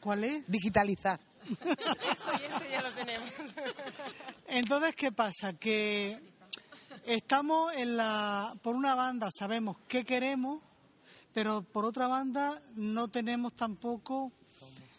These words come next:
Speaker 1: la llave de decir, "Lo queremos exactamente de esta forma", porque no sabemos la forma. Pero sí que sabemos que tiene que ser un archivo, si hay que llamarle archivo, si hay que llamarle fondo documental.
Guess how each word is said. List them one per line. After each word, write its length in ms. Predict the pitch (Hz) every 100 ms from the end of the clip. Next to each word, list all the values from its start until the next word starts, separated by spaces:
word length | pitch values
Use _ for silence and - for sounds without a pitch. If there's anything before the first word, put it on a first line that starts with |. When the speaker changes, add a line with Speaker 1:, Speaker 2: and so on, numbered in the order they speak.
| - -
Speaker 1:
la 380 | 240 226 214 208
llave 340 | 202 233 269 254
de 100 | 247
decir, 360 | 202 233 202
"Lo 160 | 208 196
queremos 400 | 214 247 285 285
exactamente 520 | 208 247 247 262 254
de 100 | 226
esta 180 | 202 208
forma", 340 | 202 190 180 - -
porque 240 | - 185 220
no 120 | 233
sabemos 380 | 247 240 226 208
la 100 | 180
forma. 480 | - 180 165 151 - _ _ _ - - _ - - - - -
Pero 200 | 220 214
sí 240 | - 254
que 140 | 226 269
sabemos 400 | 254 233 247 269
que 100 | 233
tiene 200 | 220 226
que 80 | 208
ser 340 | - 208 175 - - - - - - -
un 180 | 262 254
archivo, 380 | 214 - 302
si 180 | 247 220
hay 120 | 208
que 120 | 202 208
llamarle 360 | 196 196 190
archivo, 400 | 180 - 269 269
si 80 | 226
hay 40 |
que 100 | 196
llamarle 320 | 190 185 190 180
fondo 220 | 185 180
documental. 540 | 180 156 190 185 -